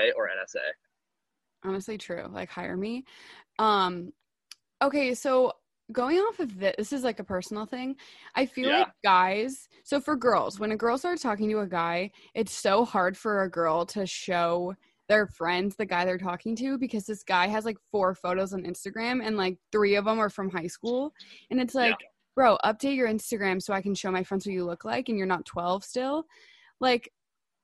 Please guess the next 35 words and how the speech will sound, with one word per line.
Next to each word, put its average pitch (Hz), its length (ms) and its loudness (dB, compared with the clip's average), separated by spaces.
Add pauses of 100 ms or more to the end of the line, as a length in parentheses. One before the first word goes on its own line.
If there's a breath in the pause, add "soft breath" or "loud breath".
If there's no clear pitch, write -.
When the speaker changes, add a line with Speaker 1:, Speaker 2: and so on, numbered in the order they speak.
Speaker 2:
what? 233 360 4
Speaker 1:
Well, - 80 2
we - 80 4
Speaker 2:
I - 20 6
Speaker 1:
don't - 80 2
Speaker 2:
feel 453 100 4
Speaker 1:
have 294 60 8
a - 20 2
Speaker 2:
like 131 120 6
Speaker 1:
lot 330 60 10
Speaker 2:
you 370 100 8
Speaker 1:
of 370 60 6
pictures. - 560 -2 (580)
Speaker 2:
Yeah, 226 180 0
pictures. 233 440 2
Like, 196 160 -2
what 240 180 4
do 339 60 8
you, 349 120 6
I 269 120 4
feel 349 120 -2
like 277 160 0
you 202 320 -2
post, 247 380 0
like, 254 160 -2
a 269 40 0
decent 254 320 -2
amount, 269 380 -2
so 226 80 -18
there's, 202 140 -4
like, 180 240 -4
updated 190 560 0 (220)
material. 202 880 -2 (680 soft breath)
But 233 320 10
Speaker 1:
Uh, - 20 0